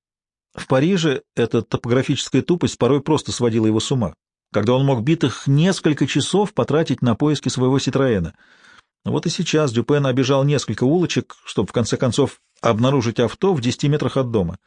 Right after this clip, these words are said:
Усевшись в машину, Дюпен сразу потянулся к телефону.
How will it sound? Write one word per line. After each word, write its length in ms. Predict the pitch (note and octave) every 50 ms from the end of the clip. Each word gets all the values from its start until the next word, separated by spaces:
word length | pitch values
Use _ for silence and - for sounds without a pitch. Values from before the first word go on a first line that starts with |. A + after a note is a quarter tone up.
| _ _ _ _ _ _ _ _ _ _ _ _ _ _ _ _ _ _ _ _ _ _ _ -
Усевшись 540 | A#2 A2 - E3 F#3 E3+ - C#3 - - -
в 100 | - G#2+
машину, 440 | A#2+ B2+ A#2+ - - F#3+ G#3 F#3+ E3
Дюпен 320 | A2+ A#2 - - D#3 E3
сразу 400 | C#3 - - C3+ D3 D#3 C#3 C3+
потянулся 440 | - B2 A2 B2+ B2 B2+ A#2+ - A2
к 40 | -
телефону. 560 | - B2 B2 B2 - C#3 A#2+ G#2+ F#2+ E2+